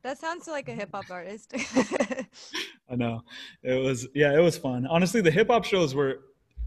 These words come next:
Speaker 2: often the cleanest because everyone's wearing fucking nice sneakers.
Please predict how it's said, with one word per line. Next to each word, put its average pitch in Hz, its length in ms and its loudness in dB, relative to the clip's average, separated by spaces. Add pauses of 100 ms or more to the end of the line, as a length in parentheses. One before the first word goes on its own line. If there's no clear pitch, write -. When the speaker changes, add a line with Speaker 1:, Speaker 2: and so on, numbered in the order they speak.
(120)
Speaker 2:
often 147 440 2
the 131 180 -4
cleanest 143 600 -4
because 135 300 0
everyone's 156 400 2
wearing 143 240 4
fucking 139 320 -2
nice 135 260 -4
sneakers. 123 460 -8